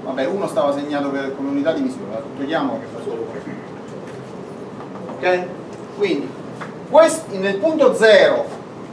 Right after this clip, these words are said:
perde significato questo, nel punto più o meno radical due perde significato in meno due. Adesso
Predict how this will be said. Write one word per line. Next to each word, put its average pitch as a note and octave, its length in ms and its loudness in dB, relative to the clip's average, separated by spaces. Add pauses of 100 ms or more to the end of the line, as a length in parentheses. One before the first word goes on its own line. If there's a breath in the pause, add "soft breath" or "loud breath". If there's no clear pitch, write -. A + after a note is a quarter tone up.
(500)
perde A#3 340 8
significato E3+ 560 2
questo, C3 480 -4 (500)
nel G3+ 140 -2
punto A3+ 580 2 (540)
più C4 360 4
o F#3 140 2
meno A3 300 4
radical F#3+ 400 6
due A3 180 -2
perde - 300 2
significato C#3+ 460 -2
in A2+ 80 -4
meno - 140 -8
due. - 200 -12 (1700)
Adesso C4 760 6